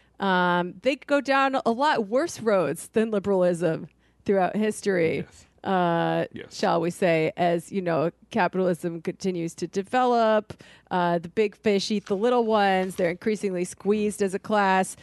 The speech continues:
Speaker 1: They're in threat of being thrown back into the proletariat. Um, yeah, some of them beca-,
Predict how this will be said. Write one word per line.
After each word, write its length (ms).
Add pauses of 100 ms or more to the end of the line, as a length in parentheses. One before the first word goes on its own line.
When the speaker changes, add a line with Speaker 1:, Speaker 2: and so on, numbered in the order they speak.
(160)
Speaker 1:
They're 140
in 100
threat 260
of 80
being 200
thrown 240
back 260
into 140
the 80
proletariat. 840 (240)
Um, 320
yeah, 180
some 220
of 60
them 140
beca-, 460